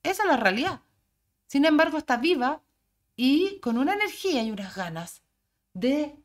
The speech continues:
saber cómo se siente ser feliz. Yo no me quiero morir sin saberlo, ¿cierto? Eso es lo que se siente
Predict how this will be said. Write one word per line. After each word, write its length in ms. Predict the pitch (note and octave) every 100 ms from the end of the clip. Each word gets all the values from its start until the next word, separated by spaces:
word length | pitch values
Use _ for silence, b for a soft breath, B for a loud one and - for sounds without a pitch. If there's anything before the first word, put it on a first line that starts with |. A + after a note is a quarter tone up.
| _
saber 540 | - A#3 D#4 E4+ - _ _
cómo 280 | G4 A4 D#4+
se 140 | A#3
siente 320 | - A3+ A3+
ser 120 | F#3+ G#3
feliz. 460 | - F#3+ G#3+ C#4 _
Yo 160 | F#3+ E4
no 80 | F4+
me 140 | B3+
quiero 200 | A3+ G#3
morir 280 | F#3 E3+ G#3
sin 200 | - F3+
saberlo, 400 | E3 E3 D3 - _ _ _ _ _
¿cierto? 460 | - A#3+ A#3+ C#4+ D#4
Eso 180 | A#3 C#4+
es 60 | E4
lo 100 | D#4+
que 80 |
se 140 | A3 F3
siente 600 | - B3+ A#3+ - F3